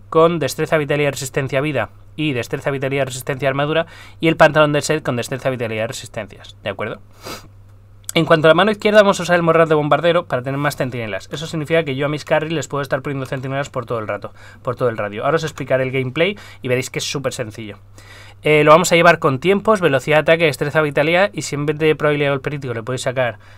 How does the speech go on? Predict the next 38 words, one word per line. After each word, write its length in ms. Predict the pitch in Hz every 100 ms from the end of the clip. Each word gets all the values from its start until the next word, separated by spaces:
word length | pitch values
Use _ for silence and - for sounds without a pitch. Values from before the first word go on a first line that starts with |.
| -
vida 240 | 127 120 104
por 160 | 101
golpe 280 | 120 175 151
o 40 | 135
alguna 200 | 135 131
cosa 200 | 127 131
del 80 |
estilo, 240 | 123 156 156
se 100 | 120
agradece. 360 | 107 101 117 -
Súper 320 | - 202 208
importante 520 | 202 180 170 190 202
que 100 | 180
ni 200 | 139 151
una 280 | 180 147 -
sola 380 | - 151 113 101
pieza 260 | - 185 170
lleve 180 | 135 127
daño 260 | 123 110
de 100 | 107
área. 280 | 98 95 - - - - - -
Luego 140 | 170
llevaremos 400 | 185 175 175 165
un 100 | 165
zodíaco 480 | 170 165 202 208 208
con 200 | 131 120
tiempos, 320 | 139 135 139
costes, 320 | 151 131 139
velocidad 320 | 131 131 143
de 140 | 139 180
ataque, 260 | 185 202 202
un 120 | 139
brazal 420 | 131 131 160 180 -
con 180 | 180
destreza, 400 | 156 123 143 139
vitalidad, 340 | 131 127 127 123
resistencia, 440 | - - 135 135
armadura, 360 | 135 165 180